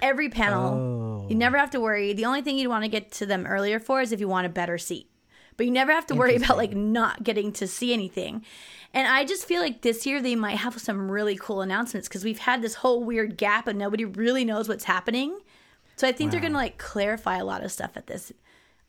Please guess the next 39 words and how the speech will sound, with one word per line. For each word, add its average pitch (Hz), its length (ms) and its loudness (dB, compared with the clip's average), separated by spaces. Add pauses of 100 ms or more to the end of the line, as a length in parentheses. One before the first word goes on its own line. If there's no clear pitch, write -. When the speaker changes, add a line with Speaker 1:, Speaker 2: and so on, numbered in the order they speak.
Speaker 1:
uh, 165 200 -4
convention. 202 600 -2
So 185 260 0 (100)
I 349 380 4
really 285 240 0
wanna 214 240 -2
go. 196 380 2 (560)
Um, 240 220 4
they're 254 180 6
actually 302 300 2
starting 262 340 0
to 262 40 0
sell 247 240 0
tickets 220 460 -4
this 214 320 -2
month 208 320 0
sometime. 220 540 2
I 233 40 2
don't 240 120 -2
think 233 160 -2
they've 196 120 0
announced 190 360 -2
a 185 40 -6
r-, 185 140 -8 (120)
solid 190 380 -2
date 277 220 2
yet. 262 300 4 (760)
Um, 208 400 4
but 214 200 -2
the 226 240 0
actual 233 420 0
event 214 480 0
is 214 160 -4
November 208 500 -2
nineteenth 220 760 -4
through 214 160 -2
the 190 100 0
twenty-first. 180 800 -4 (120)
So, 240 760 2